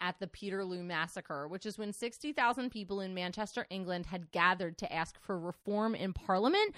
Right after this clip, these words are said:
and it turned into this really riotous atmosphere. People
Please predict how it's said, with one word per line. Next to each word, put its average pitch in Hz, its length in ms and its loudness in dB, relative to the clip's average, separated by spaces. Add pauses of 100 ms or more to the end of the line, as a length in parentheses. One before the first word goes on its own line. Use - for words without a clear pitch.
(220)
and 220 80 4
it 214 100 2
turned 226 340 0
into 208 200 0
this 190 180 -2
really 247 460 -2 (160)
riotous 190 580 2
atmosphere. 214 580 2
People 151 420 -12